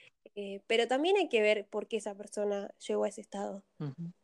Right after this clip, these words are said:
Speaker 1: Eh, ¿qué le pasó?
Speaker 2: Ujú.
Speaker 1: ¿Por qué? Cu-, ¿cuáles son sus recursos? ¿Cómo la puedes acompañar? Y tratar de que, de, de darle los recursos, porque va a venir otra situación difícil y se va a volver a deprimir, y
Speaker 2: Ujú.
Speaker 1: se va a volver a aislar, y no va a saber cómo comunicarlo, no va a saber pedir ayuda,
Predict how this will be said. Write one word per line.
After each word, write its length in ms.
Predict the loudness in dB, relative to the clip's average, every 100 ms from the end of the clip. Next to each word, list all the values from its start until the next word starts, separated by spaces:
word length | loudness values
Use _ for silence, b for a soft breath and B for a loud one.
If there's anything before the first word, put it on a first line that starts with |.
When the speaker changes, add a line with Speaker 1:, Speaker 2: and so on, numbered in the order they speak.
| -16
Speaker 1:
Eh, 260 | -12 -4 4
¿qué 120 | 8
le 80 | 8
pasó? 420 | 6 10 12 12
Speaker 2:
Ujú. 60 | 12
Speaker 1:
¿Por 180 | 4
qué? 280 | 2 2 2
Cu-, 220 | 4 4 8
¿cuáles 260 | 10 10 8
son 160 | 0
sus 180 | -4 -6
recursos? 720 | -8 -2 0 0 0 -2 -2 -4
¿Cómo 220 | -4 4
la 140 | 4 4
puedes 200 | 0 -6
acompañar? 840 | -6 -6 -6 -2 0 2 2 0 -6 b b
Y 100 | b
tratar 300 | 2 4 6
de 100 | 4
que, 280 | 4 0 0 -6
de, 220 | -8 -2
de 140 | 2
darle 300 | 6 6 6
los 120 | 2 0
recursos, 380 | -4 -6 -8
porque 240 | -8 -4 0
va 80 | 2
a 40 |
venir 220 | 2 2
otra 240 | 2 0 -2
situación 480 | -2 -4 -2 0
difícil 540 | 0 -2 -4 -6 -6 -6
y 60 | -4
se 140 | 0
va 60 | 4
a 40 |
volver 220 | 4 4
a 40 | 4
deprimir, 540 | 2 2 2 2 0 -8 b b
y 60 | -2
Speaker 2:
Ujú. 40 |
Speaker 1:
se 160 | 4 6
va 220 | 8 8
a 140 | 6
volver 300 | 2 2 0
a 40 | 0
aislar, 480 | 0 2 2 2 0
y 100 | 2
no 180 | 8 8
va 80 |
a 20 | 6
saber 260 | 2 0
cómo 240 | 0 -4 -4
comunicarlo, 720 | -4 -4 -2 0 0 -2 -4
no 200 | 0 2
va 60 | 2
a 40 |
saber 260 | 0 -4 -2
pedir 240 | -4 -2
ayuda, 480 | -2 0 2 2